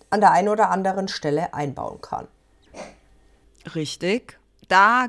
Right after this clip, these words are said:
Speaker 2: erzähle ich gerne mein, ja, man kann sagen, Sommer-Lieblingsgetränk,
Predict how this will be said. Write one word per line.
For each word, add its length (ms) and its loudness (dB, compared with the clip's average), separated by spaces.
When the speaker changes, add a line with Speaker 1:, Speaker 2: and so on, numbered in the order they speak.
Speaker 2:
erzähle 420 -4
ich 140 -10
gerne 600 2
mein, 560 0
ja, 340 4
man 140 -2
kann 220 -2
sagen, 460 0
Sommer-Lieblingsgetränk, 1700 -2